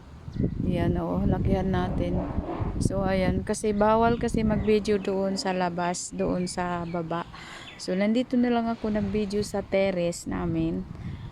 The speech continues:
sa Bella. So, ayan, oh. Nandoon yung malaking restaurant sa kabila.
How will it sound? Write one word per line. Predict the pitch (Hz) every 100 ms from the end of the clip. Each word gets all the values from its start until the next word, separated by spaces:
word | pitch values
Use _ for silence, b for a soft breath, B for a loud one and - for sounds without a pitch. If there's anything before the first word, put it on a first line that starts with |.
| B
sa | - 180 175
Bella. | 170 170 160 160 185 B B B B B -
So, | - 294 285
ayan, | 180 180 170 170 -
oh. | - 92 170 - - - B B B
Nandoon | - 208 208 196 208 208 202
yung | 202 202 202 196
malaking | 196 190 196 202 202 196 208
restaurant | 190 - 185 185 196 202
sa | 185
kabila. | 180 185 175 170